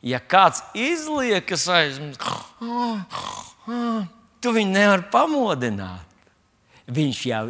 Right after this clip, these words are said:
ir nomodā, viņš tikai izliekas aizmidzis. Tāpat tu nevari likt ticēt cilvēkam, kurš izvēlējies, ka negrib ticēt.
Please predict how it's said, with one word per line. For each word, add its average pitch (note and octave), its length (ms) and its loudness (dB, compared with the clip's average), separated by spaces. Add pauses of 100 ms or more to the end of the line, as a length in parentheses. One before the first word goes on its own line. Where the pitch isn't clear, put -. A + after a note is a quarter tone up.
(140)
ir C#4 240 4
nomodā, G#3+ 800 4
viņš F3+ 320 -2
tikai F#3+ 400 0 (640)
izliekas D#3 640 0
aizmidzis. B2+ 540 -8 (640)
Tāpat F#3+ 560 4
tu F#3 80 -2
nevari F3 400 2
likt F#3 560 0 (240)
ticēt E3 640 0
cilvēkam, D#3 800 -2
kurš D3+ 320 -8
izvēlējies, C#3+ 720 -4
ka D#3 160 -4
negrib A3 800 6
ticēt. - 480 -2